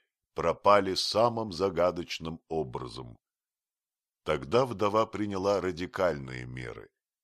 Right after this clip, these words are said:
Она пошла в контору Старгородской правды, и там ей живо состряпали объявление. «Умоляю, лиц, знающих место пребывания, ушёл из дому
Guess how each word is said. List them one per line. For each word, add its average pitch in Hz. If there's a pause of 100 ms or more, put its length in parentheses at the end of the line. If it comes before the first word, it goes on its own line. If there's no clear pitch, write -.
(320)
Она 85
пошла 82
в -
контору 80
Старгородской 80
правды, 85 (460)
и 87
там 147
ей 131
живо 110
состряпали 85
объявление. 69 (1200)
«Умоляю, 107 (580)
лиц, 110
знающих 113
место 107
пребывания, 101 (600)
ушёл 147
из 113
дому 143